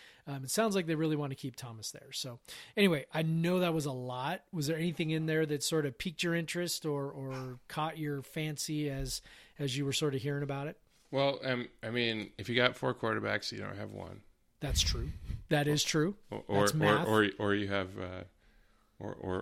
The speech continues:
Speaker 2: or you have, uh, or you're just in really good shape, which is more how I feel about that.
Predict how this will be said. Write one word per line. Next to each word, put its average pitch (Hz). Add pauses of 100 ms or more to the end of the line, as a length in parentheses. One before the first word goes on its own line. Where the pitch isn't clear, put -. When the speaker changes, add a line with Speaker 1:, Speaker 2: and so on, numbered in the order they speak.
Speaker 2:
or 98
you 95
have, 92
uh, 92
or 98
you're 98
just 92
in 90
really 87
good 87
shape, 85
which 92
is 87
more 87
how 87
I 85
feel 87
about 85
that. 90